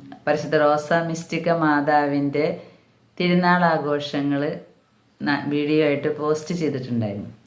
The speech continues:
അന്ന് എല്ലാവർക്കും വെന്തിങ്ങയൊക്കെ കൊടുത്ത്, കൊടുക്കുന്നത് നിങ്ങൾ കണ്ടിട്ടുണ്ടാകും. അപ്പോൾ ഈ വെന്തിങ്ങ ഞാൻ കുറച്ച് ദിവസം മുമ്പേ തന്നെ വെന്തിങ്ങകളൊക്കെ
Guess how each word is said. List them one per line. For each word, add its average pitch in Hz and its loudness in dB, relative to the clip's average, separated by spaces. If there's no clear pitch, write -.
അന്ന് 185 4
എല്ലാവർക്കും 165 0
വെന്തിങ്ങയൊക്കെ 156 -2
കൊടുത്ത്, 175 2
കൊടുക്കുന്നത് 160 0
നിങ്ങൾ 170 0
കണ്ടിട്ടുണ്ടാകും. 151 0
അപ്പോൾ 170 4
ഈ 175 2
വെന്തിങ്ങ 165 2
ഞാൻ 170 2
കുറച്ച് 170 -4
ദിവസം 180 -2
മുമ്പേ 160 2
തന്നെ 151 2
വെന്തിങ്ങകളൊക്കെ 151 2